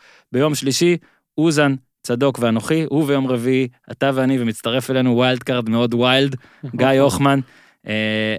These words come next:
Speaker 1: אף מכנס לא יישאר יבש, בערך, יש
Speaker 2: זה,
Speaker 1: אומרים.
Speaker 2: מה זה לא משפט יפה?
Speaker 1: כן, אז, אה, <laughs> אגב, השבוע היה בביר גרדן.
Speaker 2: אגב,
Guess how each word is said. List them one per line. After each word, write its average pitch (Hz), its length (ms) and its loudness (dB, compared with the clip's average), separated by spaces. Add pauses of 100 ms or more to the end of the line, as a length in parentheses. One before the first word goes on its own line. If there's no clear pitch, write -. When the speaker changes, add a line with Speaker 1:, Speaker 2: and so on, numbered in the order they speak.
(140)
Speaker 1:
אף 151 220 0
מכנס 139 400 -2
לא 139 60 0
יישאר 131 280 0
יבש, 147 420 -2 (800)
בערך, 175 420 0
יש 120 140 -4
Speaker 2:
זה, - 100 -4
Speaker 1:
אומרים. 131 280 0
Speaker 2:
מה 156 120 4
זה 214 120 2
לא 170 120 2
משפט 135 340 -2
יפה? 135 200 -4 (460)
Speaker 1:
כן, 185 160 0 (260)
אז, 110 200 -6
אה, 113 600 0 (360)
<laughs> 139 80 2
אגב, 151 220 2 (840)
השבוע 131 540 0
היה 135 200 2
בביר 131 300 0
גרדן. 139 300 0
Speaker 2:
אגב, 127 260 -2